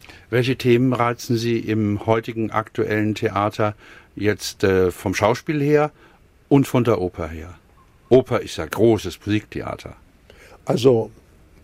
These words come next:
Speaker 2: Themen gibt es sehr viele und ich weiß nicht, wo ich da anfangen soll. Das heutige, im heutigen Theater ist es vor allem schwierig, einen Regisseur zu finden.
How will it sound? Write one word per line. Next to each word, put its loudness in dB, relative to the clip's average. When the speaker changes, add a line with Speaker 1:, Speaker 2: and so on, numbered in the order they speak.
Speaker 2:
Themen 4
gibt -2
es 0
sehr 4
viele 2
und 0
ich -4
weiß 2
nicht, -6
wo 2
ich -2
da 2
anfangen 0
soll. 4
Das 4
heutige, 4
im 0
heutigen 2
Theater 2
ist -4
es -4
vor -2
allem 2
schwierig, 2
einen 4
Regisseur 2
zu -4
finden. -6